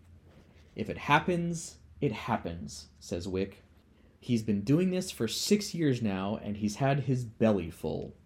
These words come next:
Helen tells him he doesn't mean that, but he insists that he does. "It's terrible, I know, but I mean it. Who are we fooling?" he says as he stands by the door. "We've tried everything.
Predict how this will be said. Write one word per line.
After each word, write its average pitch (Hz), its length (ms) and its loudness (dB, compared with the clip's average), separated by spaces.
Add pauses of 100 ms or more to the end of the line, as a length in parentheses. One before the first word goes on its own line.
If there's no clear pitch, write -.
(580)
Helen 170 300 2
tells 170 320 2
him 165 160 2
he 143 180 -2
doesn't 170 340 4
mean 143 260 4
that, 82 260 -2 (140)
but 107 100 0
he 110 240 -2
insists 147 400 0
that 135 160 0
he 147 100 0
does. 90 520 0 (360)
"It's - 240 -4
terrible, 185 560 4
I 160 160 2
know, 92 460 2 (120)
but 107 120 2
I 104 120 6
mean 98 240 2
it. - 220 -10 (420)
Who 220 220 10
are 190 120 8
we 170 140 2
fooling?" 87 760 0
he 98 160 -2
says 104 340 2
as 104 120 -4
he 110 100 -2
stands 98 340 -2
by 92 140 0
the 95 100 -2
door. 120 380 0 (560)
"We've 139 180 6
tried 160 380 2
everything. 113 580 2